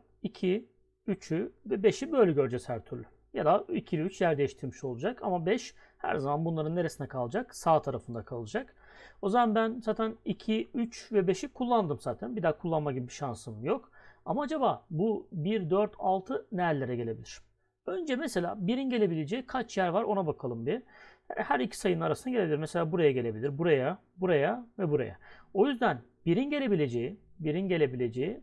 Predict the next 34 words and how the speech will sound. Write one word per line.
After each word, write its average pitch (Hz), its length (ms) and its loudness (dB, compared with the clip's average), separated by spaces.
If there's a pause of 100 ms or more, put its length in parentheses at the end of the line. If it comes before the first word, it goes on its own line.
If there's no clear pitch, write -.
toplam 208 500 0
kaç 247 360 -4
yer 185 160 2
var? 160 380 -4 (640)
Dört 202 300 6
yer 120 140 -4
var. 101 280 -12 (260)
Tamam. - 240 -16 (680)
Ee, - 200 -4
sonrasında 277 560 6
dikkat 254 220 0
edersen 262 420 0 (720)
ben 165 340 2
mesela 139 420 -2
biri 139 300 -2
nereye 151 260 0
yaz-, 107 360 -4
yazayım? 139 460 -4 (240)
Biri 156 180 0
şuraya 147 320 0
yazdım. 113 300 -2 (540)
Artık 175 380 4
yeni 233 140 6
yerler 247 300 8
açıldı 180 340 0
fark 143 280 2
ettiysen. - 500 -4 (500)
Burada 220 400 6
artık 196 360 4
birin 240 240 4
de 233 40 10
yanına 165 400 6
sayılar 127 400 2
gelebilir. 117 580 -2